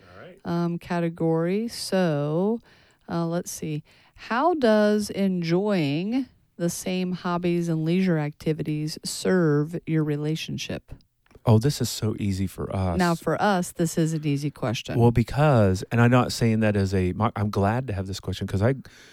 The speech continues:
Speaker 1: it makes me happy to answer
Speaker 2: I can
Speaker 1: it.
Speaker 2: give you another one that might
Speaker 1: No,
Speaker 2: not
Speaker 1: no,
Speaker 2: be
Speaker 1: no.
Speaker 2: so easy.
Speaker 1: So, so repeat the question again,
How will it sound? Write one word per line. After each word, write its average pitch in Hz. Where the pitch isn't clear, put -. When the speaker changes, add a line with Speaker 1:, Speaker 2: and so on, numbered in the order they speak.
Speaker 1:
it 135
makes -
me 98
happy 101
to -
answer 139
Speaker 2:
I -
can 185
Speaker 1:
it. 180
Speaker 2:
give 202
you 208
another 214
one 151
that -
might 131
Speaker 1:
No, -
Speaker 2:
not 151
Speaker 1:
no, 165
Speaker 2:
be -
Speaker 1:
no. 156
Speaker 2:
so 110
easy. 82
Speaker 1:
So, 113
so -
repeat 110
the 143
question 131
again, 95